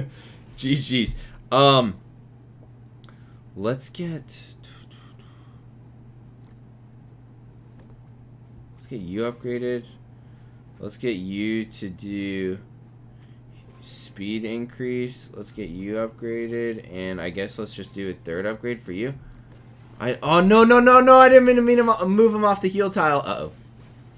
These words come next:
All right, so my archer at three stars should be able to destroy his archer. Oh, no, that miner is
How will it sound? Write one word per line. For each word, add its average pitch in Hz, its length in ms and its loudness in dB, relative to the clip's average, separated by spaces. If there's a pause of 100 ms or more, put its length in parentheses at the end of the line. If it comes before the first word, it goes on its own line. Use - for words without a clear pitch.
(480)
All 117 80 -2
right, 113 180 0
so 135 280 2
my 147 160 2
archer 170 520 0
at 127 280 -2
three 131 200 -4
stars 113 400 -2
should 113 220 -10
be 127 60 -4
able 120 140 -4
to 107 60 -6
destroy 101 680 -8
his 98 200 -8
archer. 101 460 -6 (720)
Oh, 107 160 -2
no, 95 520 -2
that 117 160 -2
miner 110 480 -2 (400)
is 92 420 -12